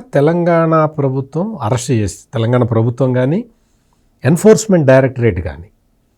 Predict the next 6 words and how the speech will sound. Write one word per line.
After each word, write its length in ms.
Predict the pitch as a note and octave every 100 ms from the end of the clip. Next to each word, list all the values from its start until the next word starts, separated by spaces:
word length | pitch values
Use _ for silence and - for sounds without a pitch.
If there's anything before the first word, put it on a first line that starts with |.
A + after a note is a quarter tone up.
| _ _ _ _ -
అరెస్ట్ 580 | D3+ G3+ - C4+ -
చేస్తే 300 | G3 - F3
ఏమవుతుంది 560 | C3+ C#3+ C#3+ C3 B2 G2+
అంటే, 400 | E2 D#2 F#3 D#4+ - _ _ _ _ - -
అక్కడ 200 | - G#3+ D#3+
already, 520 | G3 A3 G3+ F3+ F#3